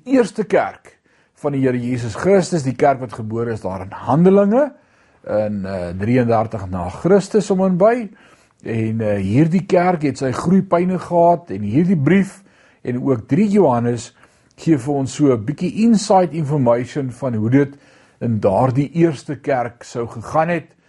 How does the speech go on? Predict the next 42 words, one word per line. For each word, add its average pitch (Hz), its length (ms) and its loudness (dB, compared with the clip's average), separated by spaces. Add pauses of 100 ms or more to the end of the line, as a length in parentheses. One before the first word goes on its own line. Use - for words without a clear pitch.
(280)
die 117 80 -10
probleme 120 540 -2
wat 120 160 -2
hulle 113 220 -2
sou 143 240 2
gehad 123 500 2
het, 220 280 -2 (480)
en, 110 340 -4
uh, 110 120 -4
baie 117 340 0
interessante 143 600 -6
goed 131 180 -6
wat 123 160 -8
ons 113 160 -10
hieruit 113 420 -6
gaan 104 360 -6
leer. 123 440 2 (460)
Uh, 101 320 -6
daar 123 160 0
was 180 180 -4
ook 208 160 -4
maar 233 120 0
probleme 139 480 2
met 110 140 0
mense 139 400 2
gewees, 156 420 2
net 123 180 2
soos 135 140 -2
wat 120 140 -2
ons 117 140 -4
vandag 113 380 2
is, 247 260 0 (460)
uh, 113 100 -4
want 117 260 0
waar 117 140 4
daar 110 200 0
mense 131 420 2
is, 127 380 -2 (340)
is 131 240 2
daar 113 240 0
maar 95 320 -6 (180)
probleme. 120 600 2